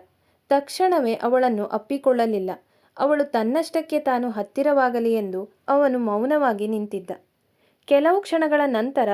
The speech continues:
ಅವನು ತನ್ನ ಒಂದು ಕೈಯನ್ನು ಅವಳ ಬೆನ್ನಿನ ಮೇಲೆ ಮೃದುವಾಗಿ ಇಟ್ಟ.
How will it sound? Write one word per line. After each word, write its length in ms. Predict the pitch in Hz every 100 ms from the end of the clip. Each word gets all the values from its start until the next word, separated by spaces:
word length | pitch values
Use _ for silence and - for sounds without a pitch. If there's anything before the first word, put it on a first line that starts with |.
| 202
ಅವನು 300 | - 277 277
ತನ್ನ 260 | 277 262 254
ಒಂದು 340 | 240 220 233 294
ಕೈಯನ್ನು 440 | 269 240 208 202
ಅವಳ 240 | - 240 240
ಬೆನ್ನಿನ 420 | 220 214 254 285
ಮೇಲೆ 280 | 269 214 196
ಮೃದುವಾಗಿ 680 | 202 202 202 269 254 202 220
ಇಟ್ಟ. 220 | 208 -